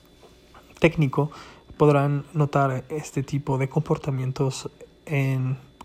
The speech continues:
las gráficas mostradas por el, el análisis de las acciones. Si ustedes quieren tener educación de calidad, ya saben que pueden ingresar a la página de piptrade punto com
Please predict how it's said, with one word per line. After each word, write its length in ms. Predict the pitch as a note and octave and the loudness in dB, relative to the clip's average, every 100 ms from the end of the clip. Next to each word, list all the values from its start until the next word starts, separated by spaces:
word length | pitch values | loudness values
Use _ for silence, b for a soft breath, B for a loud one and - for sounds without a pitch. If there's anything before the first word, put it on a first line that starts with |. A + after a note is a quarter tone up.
| - | -8
las 140 | C3 | -4
gráficas 580 | B2+ C3+ E3 D#3 G#3 - B B B B - | 0 0 -2 -4 -4 -4 B B B B -6
mostradas 580 | C3 B2 C#3 B2+ B2+ - | -4 -2 -2 -2 -4 -8
por 380 | - C#3 C#3 C#3 - B B B _ _ _ - _ _ _ _ - _ _ - - - _ - | -4 -2 -2 -6 -16 B B B _ _ _ -20 _ _ _ _ -20 _ _ -20 -20 -20 _ -2
el, 640 | D#3+ C#3 C3 B2+ C3+ C#3 - B B B B B B - _ - B B B B B B - _ _ _ _ _ _ _ | 0 2 0 -2 -6 -6 -10 B B B B B B -20 _ -20 B B B B B B -20 _ _ _ _ _ _ _
el 200 | - C#3+ | -2 2
análisis 520 | C#3 C3+ C3 C#3+ C#3 | 2 0 -2 -2 -4
de 80 | C#3+ | -2
las 460 | C#3 C3+ - - - | 0 0 -2 -4 -6
acciones. 720 | D3+ - - C3+ B2 - - B B B B B _ - _ _ - - - _ _ _ - | -8 -8 -6 -6 -4 -6 -6 B B B B B _ -20 _ _ -20 -20 -20 _ _ _ -12
Si 160 | - | -6
ustedes 280 | D#3 C4 B3 | -2 2 2
quieren 240 | - D3 C#3+ | 2 2 2
tener 300 | C3+ D3 E3+ | 2 2 2
educación 400 | E3 D3+ D3+ C#3 | 0 -2 -2 -2
de 40 | |
calidad, 360 | C3 C#3 C#4+ C#4+ - B B - | -2 -2 -2 -4 -12 B B -8
ya 20 | |
saben 260 | - D#3 | 0 0
que 120 | C#3+ - | 0 -2
pueden 260 | D#3 D#3+ | 0 2
ingresar 400 | D3+ D3 - D3 | 2 0 0 0
a 80 | D3 | 2
la 140 | C#3 | 0
página 240 | C#3+ D3+ C#3+ | 0 0 0
de 80 | C3+ | 0
piptrade 340 | D3+ D3+ D#3 | -2 0 -2
punto 300 | - E3 D#3 | 0 -2 0
com 240 | - D#3 | 0 -2